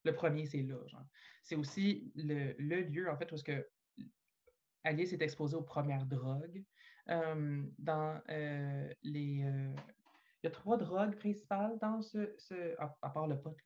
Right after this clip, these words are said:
il y a trois drogues principales dans, euh,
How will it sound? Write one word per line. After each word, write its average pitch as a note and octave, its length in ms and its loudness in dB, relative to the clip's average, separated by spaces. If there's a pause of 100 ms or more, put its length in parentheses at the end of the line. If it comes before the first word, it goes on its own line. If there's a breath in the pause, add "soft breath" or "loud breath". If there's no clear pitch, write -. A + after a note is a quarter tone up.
(420 loud breath)
il D#3+ 40 0
y E3+ 40 4
a E3 40 4
trois G3+ 200 4
drogues G3 280 2
principales E3+ 600 0
dans, D3+ 440 2
euh, C3+ 500 0